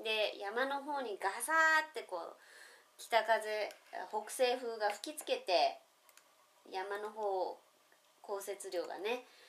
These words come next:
どさどさなってきております。うーんと、福島とか、新潟の県境とか、新潟と群馬の県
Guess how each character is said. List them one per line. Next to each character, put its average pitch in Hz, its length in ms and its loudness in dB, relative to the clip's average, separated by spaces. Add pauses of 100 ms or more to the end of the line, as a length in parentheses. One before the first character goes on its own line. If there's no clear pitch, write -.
(540)
ど 196 100 -6
さ 185 180 -2
ど 160 100 -10
さ 170 140 -10
な 185 140 -2
っ - 60 -6
て 165 60 -8
き - 120 -16
て 165 120 -2
お 151 80 -6
り 196 80 -4
ま 226 220 0
す。 - 200 -16 (1500)
う 175 40 -14
ー 180 320 -6
ん 175 40 -12
と、 170 680 0 (3000)
福 - 280 -10
島 247 340 -2
と 185 120 -4
か、 151 400 2 (640)
新 233 280 -2
潟 226 320 4
の 208 100 0
県 208 320 -4
境 202 200 -2
と 190 120 -8
か、 165 80 -2
新 233 240 -4
潟 247 240 2 (300)
と 233 100 0
群 240 280 -2
馬 196 140 0
の 233 120 -6
県 170 340 -6